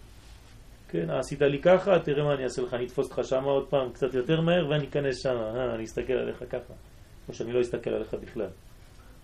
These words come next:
כי אני לא נותן לך לעבור. כן, יש אנשים כאלה,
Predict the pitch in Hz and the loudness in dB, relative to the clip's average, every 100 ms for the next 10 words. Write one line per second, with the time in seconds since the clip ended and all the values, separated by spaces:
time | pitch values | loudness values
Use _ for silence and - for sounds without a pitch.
0 | - 110 113 120 123 107 110 104 101 98 | -12 -8 -6 -4 -4 -2 -2 0 0 -4
1 | 90 - - - - - - - - 104 | -8 -12 -20 -20 -20 -20 -20 -16 -12 -12
2 | 90 - - - - - 101 117 95 101 | -14 -18 -20 -20 -18 -16 -12 -12 -10 -10
3 | 98 | -10